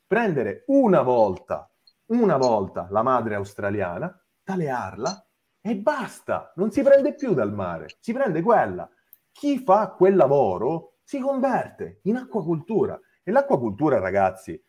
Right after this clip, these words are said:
cioè, eh, ne possiamo parlare noi. Una volta che la vasca ti gira bene e che va tutto bene, i coralli li poti. Dico, no, non vale la pena investire in quello piuttosto che continuare a dargli i soldi alla, alle compagnie aeree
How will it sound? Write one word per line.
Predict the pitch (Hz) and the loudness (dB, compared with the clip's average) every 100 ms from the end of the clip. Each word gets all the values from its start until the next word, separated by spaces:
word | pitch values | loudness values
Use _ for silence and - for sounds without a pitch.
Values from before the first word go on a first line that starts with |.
| _ _ _ | _ _ _
cioè, | 277 254 | -10 -8
eh, | 262 | -8
ne | 269 | -8
possiamo | 269 254 277 254 | -10 -10 -6 -4
parlare | 254 262 240 123 | -2 -2 -4 -4
noi. | 110 92 82 - _ _ - | -6 -8 -10 -14 _ _ -12
Una | 311 285 | -4 -2
volta | 359 220 | -2 0
che | |
la | 180 | 0
vasca | 147 170 165 | 0 -2 -4
ti | 127 | -6
gira | 104 139 117 | -6 -6 -6
bene | 98 98 98 90 80 _ _ | -6 -6 -6 -8 -12 _ _
e | - | -12
che | - 113 | -6 -4
va | 139 | -4
tutto | 143 - 101 | -4 -6 -6
bene, | 95 101 98 90 190 | -4 -6 -6 -10 -10
i | |
coralli | 233 349 269 104 | -10 -8 -6 -4
li | 107 | -4
poti. | 165 170 98 92 - _ _ _ _ _ _ | 0 0 0 -6 -16 _ _ _ _ _ _
Dico, | - 98 87 - _ | -4 -4 -6 -10 _
no, | 156 180 185 | -6 -6 0
non | 202 156 | 0 4
vale | 220 220 135 | 4 4 4
la | 117 | 2
pena | 120 139 135 131 127 | 0 0 0 0 -2
investire | 160 151 135 - 175 147 | -2 -4 -6 -4 -4 -2
in | 123 | -4
quello | - 156 156 143 131 131 - _ _ _ | 2 6 6 4 2 0 -4 _ _ _
piuttosto | 147 - 165 - | -6 -2 -2 -2
che | 131 131 | -2 -2
continuare | 139 135 139 147 139 | -2 -4 -2 0 0
a | 123 | 0
dargli | 139 131 | -2 -2
i | 104 | -4
soldi | 139 135 113 | -4 -2 -2
alla, | 107 104 104 101 104 104 104 98 104 | -4 -2 -2 -4 -6 -4 -4 -4 -4
alle | 107 107 | -4 -4
compagnie | 117 107 113 127 135 | -6 -8 -10 -8 -8
aeree | 117 117 104 92 104 147 | -8 -8 -8 -10 -12 -14